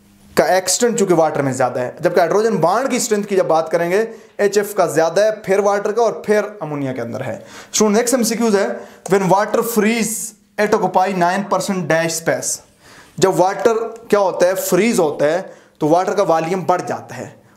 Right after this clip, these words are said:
वॉल्यूम जब बढ़ेगा तो स्पेस ज़्यादा ऑक्यूपाई करेगा। तो क्या आंसर आएगा? मोर आएगा। यानी जब वाटर फ्रीज होता है, it occupy nine percent more space than liquid water, इसलिए इसका वॉल्यूम बढ़ेगा, डेंसिटी कम हो जाएगी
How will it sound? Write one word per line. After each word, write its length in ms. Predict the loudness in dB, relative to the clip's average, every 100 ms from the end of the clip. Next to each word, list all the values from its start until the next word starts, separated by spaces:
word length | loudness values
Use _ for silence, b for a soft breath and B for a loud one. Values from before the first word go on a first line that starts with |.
| -2
वॉल्यूम 340 | 0 2 2
जब 200 | 2 2
बढ़ेगा 320 | 0 2 2 0
तो 100 | 0
स्पेस 380 | 0 0 0
ज़्यादा 180 | 0 0
ऑक्यूपाई 360 | 0 -2 -4 -6
करेगा। 420 | -10 -10 -12 -14 b b b
तो 60 | -2
क्या 180 | 2 2
आंसर 340 | 2 0 0
आएगा? 300 | 0 -2 -6
मोर 540 | -8 -2 2 4 2 0
आएगा। 420 | -2 -4 -8 -12 B B B B
यानी 160 | 0 2
जब 160 | 2 4
वाटर 280 | 2 2 -2
फ्रीज 320 | 0 2 2
होता 220 | 2 2
है, 60 | 0
it 60 |
occupy 320 | -2 0 0 0 0
nine 320 | 0 0 0 0
percent 360 | 0 0 2
more 200 | 2 2 0
space 500 | -4 -4 -6 -10 -18 _ b b b b _ -12
than 340 | 0 0 0 -6 -10 -20 -20 -6 0
liquid 440 | 2 2 2 2 2
water, 340 | -2 -4 -8 -10 B B B
इसलिए 220 | 0 2
इसका 160 | 2 2
वॉल्यूम 360 | 2 0 0 0
बढ़ेगा, 400 | 2 2 2 2
डेंसिटी 400 | 0 -2 -4 0
कम 180 | 0 2
हो 140 | 2
जाएगी 480 | 2 2 2 0 -2